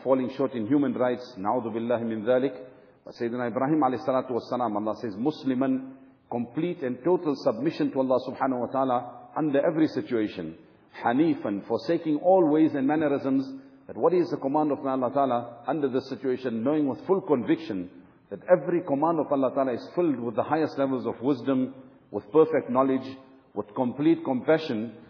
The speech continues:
And then we see the result of this sacrifice, Allah Ta'ala giving to the, to humanity the water of Zamzam that emanates directly from that sacrifice. The mother run, running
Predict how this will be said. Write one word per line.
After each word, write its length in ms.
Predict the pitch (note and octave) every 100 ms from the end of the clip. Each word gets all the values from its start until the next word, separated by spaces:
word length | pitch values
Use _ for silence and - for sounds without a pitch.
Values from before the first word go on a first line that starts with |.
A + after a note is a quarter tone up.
| - - -
And 100 | F#2+
then 140 | C3
we 80 | C3+
see 180 | C3+ D#3
the 120 | C#3
result 440 | C3 G#2 D3+ C#3+
of 140 | A#2+ G2+
this 160 | B2 -
sacrifice, 600 | C#3 C#3 A#2+ C#3 C3 A#2+ -
Allah 200 | A2+ A#2
Ta'ala 240 | C3+ B2 A#2
giving 400 | B2 C#3 C3+ C3+
to 80 | A#2
the, 380 | A#2 C3+ C3+ -
to 60 |
humanity 680 | G#2+ A#2+ C3 C#3 - B2 A#2+ -
the 80 | G2+
water 260 | A2 C3 C3+
of 100 | A2
Zamzam 520 | G2+ D3 C#3 B2+ B2 - -
that 160 | G2+ G2+
emanates 360 | A2+ A#2 C3+ A2
directly 380 | A#2+ C#3 C#3 B2+
from 180 | B2+ A#2
that 140 | A#2+
sacrifice. 680 | - C3 C3 A2+ B2 A#2+ - - - _ _ _ _ _ _ -
The 80 | G#2+
mother 280 | C#3+ D3
run, 340 | C#3+ B2 C#3 B2
running 320 | C3+ D3+ C3